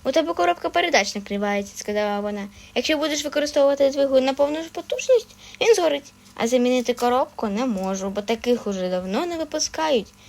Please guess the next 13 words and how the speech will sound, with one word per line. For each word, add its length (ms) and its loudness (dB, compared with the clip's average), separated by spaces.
Їх 220 0
зняли 440 0
з 60 -2
виробництва. 720 -4
Ти 180 2
маєш 260 0
постійно 440 -4
контролювати 580 -2
швидкість. 460 -6
Я 80 0
встановлю 380 -4
тобі 220 -2
лампочку 640 -2